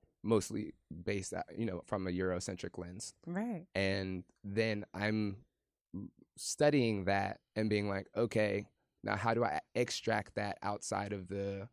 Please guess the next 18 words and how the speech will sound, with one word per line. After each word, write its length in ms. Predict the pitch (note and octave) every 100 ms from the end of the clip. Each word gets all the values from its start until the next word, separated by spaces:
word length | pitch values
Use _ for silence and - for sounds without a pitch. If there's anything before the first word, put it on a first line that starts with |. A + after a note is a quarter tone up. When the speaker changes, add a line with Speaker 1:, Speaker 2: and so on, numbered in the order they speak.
| _
Speaker 1:
what 160 | A2 B2+
are 120 | A#2+
the 80 | A2
general 580 | F2+ G#2 G#2+ G#2 G2 -
topics 500 | - G#2 G2 G#2 -
and 180 | F#2 F2
themes 380 | G#2 G2 G2 F#2+
that 100 | F2+
I 60 | F#2
can 160 | -
extract 720 | - G#2 - - F2 F2 - - _ -
and 400 | F#3 A2 G2 E3+
Speaker 2:
Mm-hmm. 60 | F#2
Speaker 1:
apply 680 | - G#2 G#2+ G2+ F2+ G#2 _ _ _ - -
to 140 | G#2+
hip 200 | F#2+ G2+
hop?" 240 | F#2+ D#2 - _ -
Speaker 2:
Mm-hmm. 280 | G3 F#3+